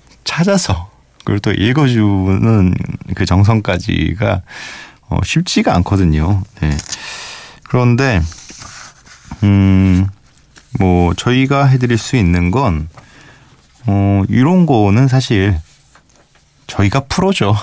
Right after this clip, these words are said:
<laughs> 저희가, 어, 잘 찾아서, 네, 이채원님께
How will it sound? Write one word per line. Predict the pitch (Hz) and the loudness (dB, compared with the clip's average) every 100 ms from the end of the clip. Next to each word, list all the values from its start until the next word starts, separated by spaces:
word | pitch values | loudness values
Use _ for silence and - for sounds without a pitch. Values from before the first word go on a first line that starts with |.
| - | -6
<laughs> | - - - - - - - 294 - - - - - - - 220 - 175 - - - 220 190 175 - | -14 -10 -8 -6 -4 -4 -4 -8 -10 -18 -18 -20 -12 -6 -4 -2 -2 -4 -4 -8 -4 -2 -2 -4 -10
저희가, | - 90 90 107 123 85 - - - - - | -4 0 0 0 0 -2 -6 -14 -20 -20 -8
어, | 87 - | -8 -6
잘 | - - - 101 | -6 -4 -2 -2
찾아서, | - 131 135 120 73 76 90 98 - | 0 0 0 -2 -2 -2 -4 -8 -8
네, | - 76 80 104 | -4 -4 -4 -4
이채원님께 | 85 82 101 95 92 87 82 78 80 - 117 80 | -4 -2 0 2 4 4 2 0 -2 -4 -2 -2